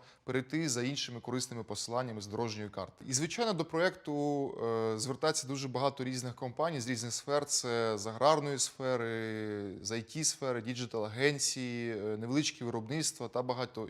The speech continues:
інших компаній, які ви можете побачити на, на слайді. Е,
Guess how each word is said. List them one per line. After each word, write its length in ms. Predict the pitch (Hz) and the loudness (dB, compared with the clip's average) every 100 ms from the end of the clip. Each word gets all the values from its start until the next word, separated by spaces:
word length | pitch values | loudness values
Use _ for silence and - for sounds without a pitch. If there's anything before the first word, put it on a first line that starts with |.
| - | -8
інших 300 | 110 - - | -8 -8 -8
компаній, 380 | 110 151 147 | -6 0 0
які 160 | 120 - | -2 -8
ви 60 | 110 | -8
можете 240 | 110 - | -8 -8
побачити 380 | 107 107 - 110 | -4 -4 -4 -10
на, 200 | 104 101 - | -8 -8 -6
на 260 | 107 101 95 | -4 -4 -4
слайді. 460 | - 101 95 92 85 _ _ - - - - _ - | -4 -4 -4 -6 -16 _ _ -20 -20 -20 -20 _ -6
Е, 420 | 104 107 104 104 | 0 2 2 0